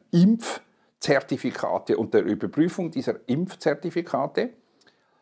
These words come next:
kursiert im Allgemeinen die Behauptung oder die Unterstellung oder die Annahme, ähm, dass man eben einen Ausweis mit sich führen müsse. Warum? Weil auf diesen Impfzertifikaten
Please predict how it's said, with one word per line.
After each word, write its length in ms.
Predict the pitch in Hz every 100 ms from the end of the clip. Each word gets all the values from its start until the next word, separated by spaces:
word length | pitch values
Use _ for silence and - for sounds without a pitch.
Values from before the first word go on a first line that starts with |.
| _ _ _ _ _ _ _
kursiert 720 | - 139 127 185 262 - - - -
im 160 | 160
Allgemeinen 580 | 131 147 156 156 120 113
die 120 | 110
Behauptung 520 | 110 98 131 180 285 262
oder 160 | 147
die 120 | 120
Unterstellung 640 | - - - - 120 180 254
oder 160 | 160
die 180 | - -
Annahme, 720 | - - 190 185 196 214 247 _ _ _ -
ähm, 220 | 131 135 - -
dass 160 | 139
man 140 | 139 117
eben 200 | 117 117
einen 300 | 113 107 -
Ausweis 460 | 104 107 107 107
mit 160 | 117 101
sich 160 | 104
führen 320 | - 98 95 95
müsse. 300 | 87 - -
Warum? 420 | - 131 233 381 - _ _ _ _ _ _ _
Weil 200 | 131 165
auf 120 | 170
diesen 260 | - 139 -
Impfzertifikaten 1700 | 147 196 311 - - _ - 151 156 175 175 - 120 139 - 269 -